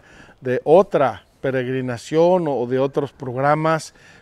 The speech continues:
como el programa de Luli, que tanto ha gustado a, a la familia, y otros. Podría ser hacer un taller de oración, pero ahora no lo estamos haciendo. Estamos haciendo una catequesis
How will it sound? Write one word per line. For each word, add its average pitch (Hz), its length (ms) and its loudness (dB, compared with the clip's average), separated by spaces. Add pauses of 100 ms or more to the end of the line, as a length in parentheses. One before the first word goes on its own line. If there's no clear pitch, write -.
(120)
como 131 380 -6
el 120 80 -6
programa 135 500 -2
de 123 120 -4
Luli, 165 460 0
que 135 160 -4
tanto 135 580 -2
ha 135 40 0
gustado 135 840 -2
a, 104 360 -14
a - 160 -16
la 110 120 -12
familia, 165 760 0 (560)
y 127 200 -4
otros. 156 460 2
Podría 139 360 -4
ser 160 300 -2 (200)
hacer 160 260 -4
un 165 120 -4
taller 143 380 0
de 135 80 -2
oración, 123 360 -6
pero 131 200 -4
ahora 165 140 4
no 165 180 2
lo 175 100 4
estamos 151 400 -6
haciendo. 110 520 -10 (540)
Estamos 160 520 0
haciendo 151 680 2 (440)
una 143 400 -4 (140)
catequesis 165 1600 -6